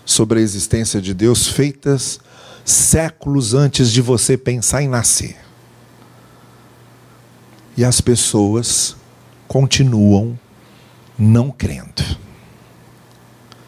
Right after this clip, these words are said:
Porque não são os argumentos que convencem. O salmista diz,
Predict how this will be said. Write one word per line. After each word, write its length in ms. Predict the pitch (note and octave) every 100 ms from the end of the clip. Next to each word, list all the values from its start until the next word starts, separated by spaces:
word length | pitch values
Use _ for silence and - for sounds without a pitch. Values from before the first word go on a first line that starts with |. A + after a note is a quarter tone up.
| - - - - - - -
Porque 280 | G#2 - B2+
não 120 | C3
são 240 | - A#2+
os 140 | A#2 A2
argumentos 960 | A2+ G#2+ B2+ A#2+ B2 A#2+ G2 - E2
que 100 | -
convencem. 800 | - D#2+ D2 D2 C#2 - - - - - - - - - - - - _ - _ - _ - - - _ - _ _ - - - - - - -
O 40 | -
salmista 640 | C#3 C3 D#3+ G#3 - C#3
diz, 640 | G2 F#2+ E2 - - -